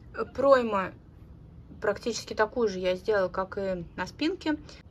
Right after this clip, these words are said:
Вы знаете, я не придерживаюсь особых прям жёстких таких рамок, когда вяжу именно спицами. И щас мне кажется, что могло хватить, даже если бы я подлиннее вязала. Ну, посмотрим. Всё кажется, что может не хватить пряжи, поэтому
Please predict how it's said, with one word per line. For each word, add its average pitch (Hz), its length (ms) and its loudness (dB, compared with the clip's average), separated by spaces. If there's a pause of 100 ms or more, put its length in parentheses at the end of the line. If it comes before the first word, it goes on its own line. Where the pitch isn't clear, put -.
(240)
Вы 196 100 -4
знаете, 285 280 4
я 220 40 4
не 233 100 2
придерживаюсь 233 500 6
особых 196 360 2
прям 180 240 2
жёстких 202 320 -4
таких 180 300 -6
рамок, 214 380 4
когда 190 180 4
вяжу 208 260 0
именно 190 220 -2
спицами. 247 500 -4
И 208 200 -6
щас 226 240 -4
мне 208 140 -2
кажется, 214 340 2
что 196 260 -2 (1080)
могло 185 300 -4
хватить, 196 380 -2
даже 190 280 0
если 196 240 -6
бы 196 80 -8
я 190 120 -2
подлиннее 185 640 -4
вязала. 160 540 -6 (100)
Ну, 262 140 -6
посмотрим. 196 580 -4 (1300)
Всё - 160 2
кажется, 254 320 2
что 196 300 2
может 202 240 -2
не 214 60 -4
хватить 208 360 -2
пряжи, 269 380 0
поэтому 196 540 -4